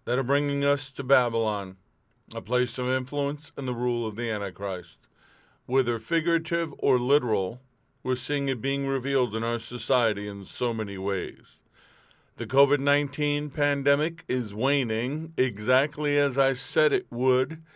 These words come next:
and also I mentioned that come June, things would begin to open up, and they have. But many more things have been revealed in the process. Doctors are admitting that the virus has a specific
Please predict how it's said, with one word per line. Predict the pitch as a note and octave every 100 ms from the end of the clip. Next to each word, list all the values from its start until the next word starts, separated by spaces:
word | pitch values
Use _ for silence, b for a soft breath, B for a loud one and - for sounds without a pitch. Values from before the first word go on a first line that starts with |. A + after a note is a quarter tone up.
| b b b b
and | B2 A#2
also | B2 C#3 - D#3
I | C#3 B2+
mentioned | C#3 D3 - D#3+
that | D3+ -
come | - C#3 C#3 C#3
June, | A#2+ E3+ C3+ A2+ A2+
things | A#2 B2+ B2+ A2+
would | A#2+ G2+
begin | A2+ A#2+ G#2+ G#2+
to | G#2+ -
open | A#2 A2 A#2
up, | G#2 F#2 - _ _
and | C3 C3
they | C3+
have. | C3+ C#3+ G#2+ C2+ G1+ - _ b b b -
But | C3
many | C#3 D3+ F3 E3
more | D#3+ G3+
things | E3+ D3 B2+ B2 A#2+
have | B2+ G#2+
been | C3 B2+
revealed | B2+ A#2 D3 C3 G#2
in | A2+
the | A#2
process. | A2 C3+ A2+ A2 F#2 D#2+ - - _ b b b b -
Doctors | C3 E3+ G3 F3+ E3 C3+
are | C#3+
admitting | C#3 B2+ F#3 D3+ A2 A#2+ D3+ b b b
that | A#2+ B2
the | C3+
virus | A#2 F3 C#3 A#2+ B2+ C3
has | A#2+ A2
a | B2
specific | A#2 - - C#3+ - - F#3 C3+ B2 -